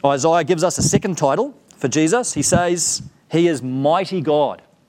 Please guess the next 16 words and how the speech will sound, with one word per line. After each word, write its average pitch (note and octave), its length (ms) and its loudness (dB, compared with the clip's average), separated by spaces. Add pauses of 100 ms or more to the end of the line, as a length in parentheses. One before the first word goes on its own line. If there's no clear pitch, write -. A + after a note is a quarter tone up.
(1400)
And F3 320 -2
just - 220 -4
think B3 180 -4
for F#3+ 80 -6
a E3 40 -2
minute E3 320 -2
about C#3+ 260 -2
how D#3+ 340 -4
a C3 240 -6 (140)
Jewish F3 380 -2
person A#2+ 560 -6
would C3+ 100 0
have A#2+ 100 -6
responded A#2+ 380 -6
to G#2+ 80 -14
that. A2+ 240 -6